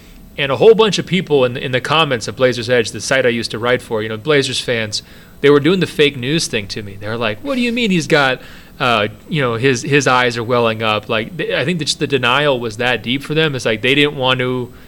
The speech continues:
admit that this could be the end for Brandon in, in a very similar way that Brandon didn't want to admit that maybe this was gonna be the end for him.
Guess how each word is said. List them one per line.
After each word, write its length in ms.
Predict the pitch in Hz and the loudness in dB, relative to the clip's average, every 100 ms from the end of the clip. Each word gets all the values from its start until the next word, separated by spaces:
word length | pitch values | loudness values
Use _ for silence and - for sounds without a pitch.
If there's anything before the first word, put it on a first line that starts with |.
| - - - - | -20 -20 -8 -2
admit 500 | 120 113 131 151 131 | -2 0 0 0 0
that 180 | 117 | -2
this 160 | 117 127 | -2 -4
could 220 | - 135 | -4 -6
be 80 | 139 | -4
the 180 | 127 120 | -2 -2
end 160 | 123 | -2
for 260 | - - 127 | -6 -4 -4
Brandon 440 | 123 117 127 151 | -2 -2 0 -2
in, 160 | 147 143 | -4 -8
in 180 | 143 147 | -4 -2
a 60 | |
very 240 | 131 151 151 | 2 4 4
similar 400 | - 151 139 127 | 0 -2 -2 -2
way 260 | 113 120 | 0 0
that 300 | 127 117 117 | 2 -2 -6
Brandon 420 | 107 123 135 135 123 | -4 -2 0 -2 -4
didn't 240 | 127 123 | -6 -4
want 180 | 127 127 | -4 -2
to 80 | 127 | -4
admit 380 | 117 123 127 | -4 -4 -2
that 220 | 127 113 117 | -2 -2 -2
maybe 240 | 120 120 | -4 -4
this 200 | 117 110 | -6 -6
was 140 | 120 | -8
gonna 200 | 110 123 | -8 -8
be 120 | 113 113 | -6 -6
the 160 | 113 | -4
end 160 | 117 117 | -4 -6
for 160 | - | -10
him. 280 | 104 131 160 | -6 -4 -4